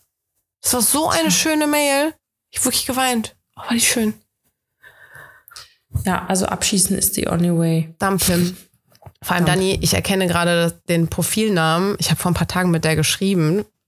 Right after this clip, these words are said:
Speaker 1: Das ist eine Followerin von mir. Die hat mir sogar ein Bild von dem geschickt. Ich erinnere mich gerade dran. Alter. Boah, ich, ich mache mich heute auch wieder unsympathisch.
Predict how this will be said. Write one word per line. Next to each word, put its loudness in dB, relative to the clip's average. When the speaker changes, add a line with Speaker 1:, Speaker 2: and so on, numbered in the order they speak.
Speaker 1:
Das -4
ist 0
eine 2
Followerin 0
von 0
mir. 2
Die -2
hat -4
mir 2
sogar 2
ein 0
Bild 0
von 0
dem 2
geschickt. 0
Ich -2
erinnere 0
mich 0
gerade 0
dran. 0
Alter. 0
Boah, 2
ich, 2
ich -2
mache 2
mich 2
heute 2
auch 0
wieder 2
unsympathisch. 0